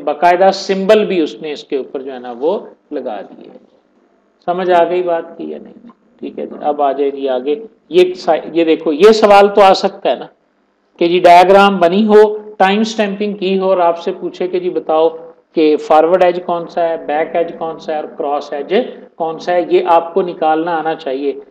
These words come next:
ये बात मेरी सुन लें अब आप, आप में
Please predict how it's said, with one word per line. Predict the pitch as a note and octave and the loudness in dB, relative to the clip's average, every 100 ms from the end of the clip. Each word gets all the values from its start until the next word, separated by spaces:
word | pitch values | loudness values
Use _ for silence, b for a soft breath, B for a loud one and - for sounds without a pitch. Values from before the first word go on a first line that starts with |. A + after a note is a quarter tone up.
| _ E3 | _ -4
ये | E3 | 2
बात | E3+ F3 F3+ | 4 4 2
मेरी | F#3+ G3+ | 0 0
सुन | F#3+ G#3 A3 | 0 0 2
लें | G3 D#3+ | 2 0
अब | C3+ C3+ | -4 -4
आप, | B2 B2 - _ _ _ _ _ _ _ - | -4 -6 -18 _ _ _ _ _ _ _ 2
आप | F3 G3+ G#3 | 6 6 2
में | G#3+ | -2